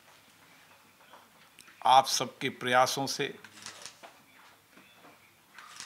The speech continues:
सरकारों के प्रयास से हम मणिपुर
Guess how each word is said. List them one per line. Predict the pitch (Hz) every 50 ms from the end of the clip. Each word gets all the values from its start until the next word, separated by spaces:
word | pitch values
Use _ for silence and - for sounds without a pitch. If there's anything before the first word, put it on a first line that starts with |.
| - - - - -
सरकारों | - - - 131 120 110 - 143 131 131 135 135
के | 131 - - 127
प्रयास | - - - 131 127 127 135 - - 143
से | - - 147 135 - - - - - - - - - - - - _ _ - - - - - - - - - - - - - - - - - - - - - - - - - - - - - - -
हम | - 139 147 156 143
मणिपुर | 139 139 143 147 156 151 151 - 160 151